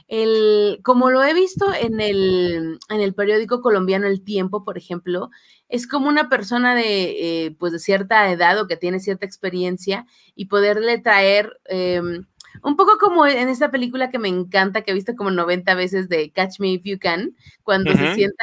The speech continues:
Speaker 1: a Leonardo DiCaprio y le empiezan a traer
Speaker 2: Es
Speaker 1: así
Speaker 2: que,
Speaker 1: como
Speaker 2: es
Speaker 1: que
Speaker 2: que ahora
Speaker 1: los
Speaker 2: entiendo,
Speaker 1: papeles.
Speaker 2: ahora entiendo todo por qué te gusta, Lina, porque
Speaker 1: <laughs> ¿Por
Speaker 2: tiene,
Speaker 1: qué?
Speaker 2: tiene ese asunto de cómo falsificar los cheques, cómo cam-,
Speaker 1: Me
Speaker 2: poner las
Speaker 1: encanta,
Speaker 2: gomillas.
Speaker 1: claro,
Speaker 2: O sea, claro,
Speaker 1: el,
Speaker 2: o sea,
Speaker 1: el
Speaker 2: creo que, creo que
Speaker 1: papel.
Speaker 2: entiendo, el grosor de papel, la,
Speaker 1: La
Speaker 2: la
Speaker 1: tinta.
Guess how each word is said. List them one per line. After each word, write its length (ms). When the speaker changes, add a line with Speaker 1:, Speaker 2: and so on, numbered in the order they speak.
Speaker 1:
a 60
Leonardo 320
DiCaprio 360
y 40
le 60
empiezan 320
a 100
traer 340
Speaker 2:
Es 60
Speaker 1:
así 80
Speaker 2:
que, 100
Speaker 1:
como 140
Speaker 2:
es 60
Speaker 1:
que 60
Speaker 2:
que 60
ahora 140
Speaker 1:
los 60
Speaker 2:
entiendo, 340
Speaker 1:
papeles. 100
Speaker 2:
ahora 180
entiendo 400
todo 260
por 120
qué 80
te 140
gusta, 400
Lina, 240
porque 320
Speaker 1:
<laughs> 20
¿Por 160
Speaker 2:
tiene, 240
Speaker 1:
qué? 60
Speaker 2:
tiene 240
ese 160
asunto 480
de 380
cómo 180
falsificar 500
los 180
cheques, 520
cómo 600
cam-, 280
Speaker 1:
Me 0
Speaker 2:
poner 240
las 180
Speaker 1:
encanta, 20
Speaker 2:
gomillas. 720
Speaker 1:
claro, 440
Speaker 2:
O 40
sea, 280
claro, 380
Speaker 1:
el, 0
Speaker 2:
o 60
sea, 120
Speaker 1:
el 60
Speaker 2:
creo 160
que, 160
creo 160
que 80
Speaker 1:
papel. 60
Speaker 2:
entiendo, 360
el 220
grosor 280
de 80
papel, 540
la, 200
Speaker 1:
La 200
Speaker 2:
la 100
Speaker 1:
tinta. 120